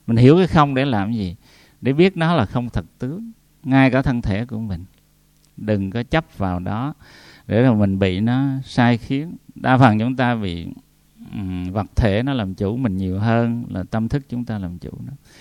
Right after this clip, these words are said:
Thì, ờ, ngũ suy tứ hiện là những cái hoa trên người tự nhiên nó héo. Hoa đây thì phải trồng, phải tưới, tẩm, nhưng mà hoa của, ờ, chư thiên á, thì, ờ, không có phải trồng.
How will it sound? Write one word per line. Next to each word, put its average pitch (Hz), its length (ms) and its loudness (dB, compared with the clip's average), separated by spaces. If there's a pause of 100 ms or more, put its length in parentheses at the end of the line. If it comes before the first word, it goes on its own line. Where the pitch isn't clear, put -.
(840)
Thì, 127 220 8
ờ, 123 160 8
ngũ 120 220 6
suy 151 220 2
tứ 165 180 2
hiện 120 260 2
là 117 80 -2
những 113 240 -2
cái 160 100 -2
hoa 135 460 2
trên 120 180 0
người 98 500 -2 (300)
tự 95 100 -4
nhiên 110 240 -2
nó 139 80 -2
héo. 160 360 -6 (420)
Hoa 127 340 2
đây 123 240 0
thì 110 180 -4
phải 107 360 -4 (100)
trồng, 95 400 -2
phải 104 80 -6 (100)
tưới, 156 480 -2
tẩm, 113 340 -4
nhưng 127 240 -2
mà 101 100 -2
hoa 117 500 -2
của, 98 160 -4
ờ, 117 560 -4
chư 120 140 0
thiên 123 320 4
á, 156 100 -6 (880)
thì, 101 340 0
ờ, 95 460 0 (720)
không 113 200 -4
có 120 80 -4
phải 117 160 -4 (100)
trồng. 82 300 -8